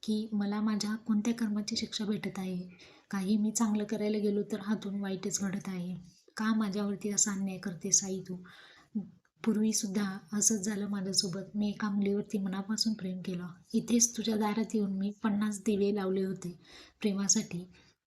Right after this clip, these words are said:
परंतु काय झालं शेवटी? इतकं जीवाचं रान करून, प्रेम करून ती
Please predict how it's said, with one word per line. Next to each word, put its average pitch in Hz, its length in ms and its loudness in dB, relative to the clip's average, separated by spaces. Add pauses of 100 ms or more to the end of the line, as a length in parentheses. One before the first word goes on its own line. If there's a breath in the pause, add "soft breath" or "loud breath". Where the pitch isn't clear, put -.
परंतु 208 340 -2
काय 208 280 -2
झालं 208 200 0
शेवटी? 208 440 -2
इतकं 208 420 -4
जीवाचं 202 460 0
रान 208 240 0
करून, 196 420 -2
प्रेम 208 300 0
करून 190 400 -2 (420)
ती 214 320 0